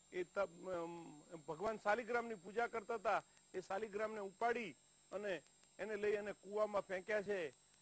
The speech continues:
એટલે, અ, ઋષિ બહુ ક્રોધિત થયા છે અને એમને શાપ આપવા માટે તૈયારી કરી, પણ એમને, અ, જોયું કે આનું મૃત્યુ તો આ પર્વત ઉપર આધારિત છે, એટલે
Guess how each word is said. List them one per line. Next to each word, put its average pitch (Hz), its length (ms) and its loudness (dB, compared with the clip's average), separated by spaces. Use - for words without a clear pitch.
એટલે, 180 380 -2
અ, - 20 -4
ઋષિ 233 460 -6
બહુ 262 280 2
ક્રોધિત 220 480 -2
થયા 247 220 6
છે 180 260 0
અને 208 280 -2
એમને 226 300 -4
શાપ 214 360 2
આપવા 233 260 2
માટે 233 440 0
તૈયારી 233 300 2
કરી, 233 380 0
પણ 208 140 -2
એમને, 220 420 -2
અ, - 20 -16
જોયું 269 420 0
કે 208 360 0
આનું 226 260 -2
મૃત્યુ 233 340 -6
તો 214 260 4
આ 185 60 -2
પર્વત 254 440 6
ઉપર 247 340 4
આધારિત 226 400 8
છે, 214 380 2
એટલે 196 400 0